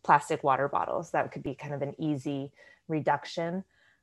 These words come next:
Um, also considering packaging. So again, reu-, reducing usage is, is, is huge. Um,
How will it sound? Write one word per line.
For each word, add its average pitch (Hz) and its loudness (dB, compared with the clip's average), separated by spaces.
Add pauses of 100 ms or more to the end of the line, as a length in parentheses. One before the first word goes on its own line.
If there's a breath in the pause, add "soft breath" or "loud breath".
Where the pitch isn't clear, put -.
(120)
Um, 160 2
also 180 4
considering 196 -4
packaging. 247 -8 (360)
So 160 -2
again, 160 2
reu-, 175 2
reducing 202 -2
usage 170 -2
is, 147 -8 (460)
is, 151 -6 (560)
is 151 -4
huge. 175 0 (100)
Um, 147 -2